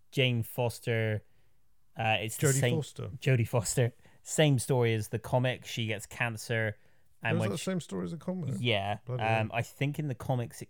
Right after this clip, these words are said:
Speaker 1: cures her completely, but in this
Speaker 2: Shit.
Speaker 1: she, she dies
Speaker 2: Yeah,
Speaker 1: at the
Speaker 2: yeah.
Speaker 1: end. Um, <clears throat> it's quite brutal because her cancer, like, really gets dark after a while.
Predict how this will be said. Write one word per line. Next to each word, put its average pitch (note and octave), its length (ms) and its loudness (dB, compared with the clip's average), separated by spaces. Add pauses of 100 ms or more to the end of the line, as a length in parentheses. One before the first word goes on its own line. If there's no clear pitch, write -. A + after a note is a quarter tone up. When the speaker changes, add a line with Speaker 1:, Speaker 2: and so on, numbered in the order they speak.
Speaker 1:
cures A2+ 380 -4
her A2 120 -6
completely, G#2+ 800 -8
but - 100 -12
in G#2 240 -10
this A2+ 460 -4
Speaker 2:
Shit. - 680 0 (100)
Speaker 1:
she, G#2+ 640 -4 (520)
she - 160 -10
dies G#2 400 -8 (100)
Speaker 2:
Yeah, G#2 220 -2
Speaker 1:
at G2 80 -4
the G#2+ 60 -2
Speaker 2:
yeah. G2 300 -4 (140)
Speaker 1:
end. G#2+ 540 -6 (560)
Um, A#3 240 4
<clears throat> - 20 -10
it's G2+ 120 -8
quite D#3 340 0
brutal B2+ 380 -2
because G2 220 -8
her G2+ 100 -6
cancer, G#2 420 -6
like, G2 180 -10 (100)
really G2+ 680 -4 (320)
gets G#2 240 -8
dark G2+ 400 -4
after A2 280 -10
a G#2+ 40 -10
while. G#2 300 -8